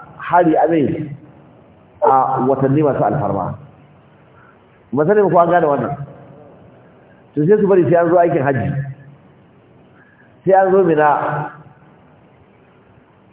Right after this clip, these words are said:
Sai Balarabe daga wata kabila sai ya miƙe sai daga sandarsa sama. Ya ce, "Ana alladhi la yuraddu qada'uhu." Ni ne wanda duk abin da na hukunta,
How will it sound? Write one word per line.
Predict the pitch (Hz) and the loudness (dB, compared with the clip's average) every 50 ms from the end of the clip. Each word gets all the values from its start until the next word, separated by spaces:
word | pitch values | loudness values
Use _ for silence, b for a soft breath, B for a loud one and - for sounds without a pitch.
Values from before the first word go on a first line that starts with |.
| _ _ _ _ _ - - - - _ _ _ _ - | _ _ _ _ _ -20 -20 -20 -20 _ _ _ _ -2
Sai | 175 190 | 0 2
Balarabe | 185 180 170 175 170 175 175 170 165 | 4 4 6 6 4 4 4 2 2
daga | 156 143 147 | 2 2 2
wata | 160 165 185 | 2 2 2
kabila | 165 165 156 160 160 160 147 - | 2 2 2 2 4 2 2 2
sai | 151 160 151 | 2 2 0
ya | 143 | 0
miƙe | 147 151 147 143 139 139 | 0 0 0 0 0 0
sai | 160 156 | 0 2
daga | 160 156 147 139 | 2 0 0 0
sandarsa | - 135 127 131 135 135 120 113 | -2 -2 -2 -2 -2 -2 -2 -2
sama. | - 113 90 - - - 127 139 - - - - _ _ _ _ _ _ _ _ _ _ _ _ _ _ _ - - | -2 -4 -4 -6 -8 -10 -14 -18 -20 -20 -20 -20 _ _ _ _ _ _ _ _ _ _ _ _ _ _ _ -8 -6
Ya | 135 127 - | -4 -2 0
ce, | 165 | 2
"Ana | 151 170 185 196 190 | 2 4 4 2 2
alladhi | 185 185 185 185 170 180 175 | 2 2 2 2 4 4 4
la | 175 185 180 | 6 6 6
yuraddu | 175 175 170 170 170 156 165 | 6 6 4 4 4 2 2
qada'uhu." | - 156 147 147 160 160 151 143 117 101 95 82 - - - - - - - - - _ _ - - _ _ - - b b b b b b b _ - | 0 2 2 4 6 6 4 4 0 -2 -6 -8 -10 -12 -16 -20 -20 -20 -20 -20 -20 _ _ -20 -20 _ _ -20 -20 b b b b b b b _ -2
Ni | 139 175 190 | 0 2 4
ne | 190 185 | 4 4
wanda | 180 185 180 175 | 4 4 4 4
duk | 156 - | 2 2
abin | - 160 175 185 | 2 2 2 2
da | 185 180 | 2 2
na | 180 | 2
hukunta, | 180 180 170 170 151 131 151 143 143 135 143 - - - - | 2 2 2 0 2 4 4 4 4 2 0 -2 -6 -6 -8